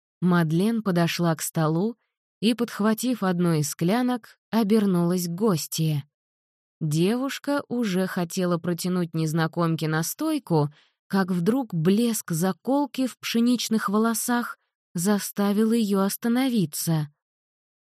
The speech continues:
«Кто вы и зачем на самом деле прибыли ко мне?» Голос Мадлен стал строже, девушке не нравилось, когда ее обманывали. Незнакомка напомнила, хлопнув ресницами:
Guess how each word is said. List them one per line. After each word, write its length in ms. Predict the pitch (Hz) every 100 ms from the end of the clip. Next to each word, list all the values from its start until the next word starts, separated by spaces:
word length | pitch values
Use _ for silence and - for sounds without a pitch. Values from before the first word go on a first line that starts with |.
| _ _ -
«Кто 400 | - 226 220 202
вы 280 | 208 254 262 _ _ _ _
и 100 | 208
зачем 540 | 202 214 - 214 226 226
на 100 | 220
самом 360 | 226 226 240 233
деле 280 | 254 196
прибыли 380 | 170 190 175 180
ко 180 | 175 185
мне?» 380 | 185 190 185 190 _ _ _ _ _ _ _ _ 160
Голос 420 | 170 170 165 -
Мадлен 460 | 165 156 165 175
стал 300 | 170 - 170
строже, 640 | 160 - 170 165 165 185 214 _ _ _ _ -
девушке 580 | 151 180 180 196 -
не 160 | 208 233
нравилось, 500 | 240 262 190 160 151
когда 320 | 175 165 165
ее 280 | 165 160 180
обманывали. 840 | 175 190 180 156 151 151 151 151 - _ _ _ _ _ _ _ -
Незнакомка 840 | 175 180 165 180 170 185 185 185
напомнила, 720 | 185 180 254 285 240 165 156
хлопнув 540 | 147 190 196 175 175 214
ресницами: 840 | 226 - 196 165 - 170 160